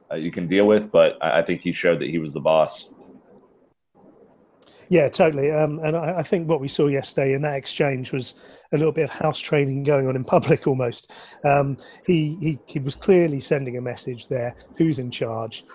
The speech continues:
Speaker 2: Uh, and afterwards, um, Conte talked an awful lot about how he wanted to utilise Costa's passion, how it was important to the team, um, but also about how,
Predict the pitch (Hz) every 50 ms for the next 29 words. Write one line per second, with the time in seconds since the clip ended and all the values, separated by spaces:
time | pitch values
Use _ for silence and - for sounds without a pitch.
0 | - - _ - 143 139 139 143 - - 151 185 196 185 - - - 135 120 113
1 | - - - 151 135 127 123 131 127 123 123 - - 147 131 - 131 120 - 156
2 | 131 127 - 139 147 156 143 - 147 131 147 147 - 147 135 131 147 - - _
3 | _ _ - - 147 143 - 147 139 143 135 - - 131 - 139 127 147 160 151
4 | - - - 131 120 117 117 117 - - - _ _ _ - - 139 - - -
5 | - - - - 143 123 - - - 113 107 123 123 127 131 120 131 120 - -
6 | 180 165 156 135 - - - - - - 151 123 110 101 - _ _ _ _ _
7 | _ _ - 147 135 135 127 131 135 123 - _ _ _ _ - 170 160 190 185
8 | 160 - - 135 117 113 120 - _ - - - - 135 - 135 131 135 - -
9 | - 151 135 135 131 127 123